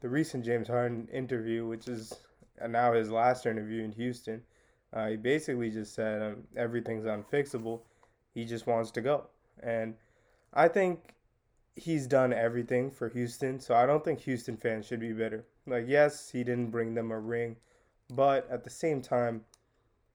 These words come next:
where would Houston be without James Harden? James Harden has carried that franchise from, you know, really just the days of, uh, Tracy McGrady and Yao Ming, and it's been a fluent transition from that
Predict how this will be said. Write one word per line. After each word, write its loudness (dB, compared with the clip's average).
where 6
would 0
Houston -4
be -2
without 0
James -2
Harden? -4
James 4
Harden 6
has 0
carried 4
that 6
franchise 4
from, 0
you -2
know, 2
really 4
just -4
the -2
days 0
of, 0
uh, 2
Tracy -2
McGrady 2
and -2
Yao 0
Ming, -2
and -4
it's -8
been -4
a -4
fluent -4
transition 0
from -6
that -4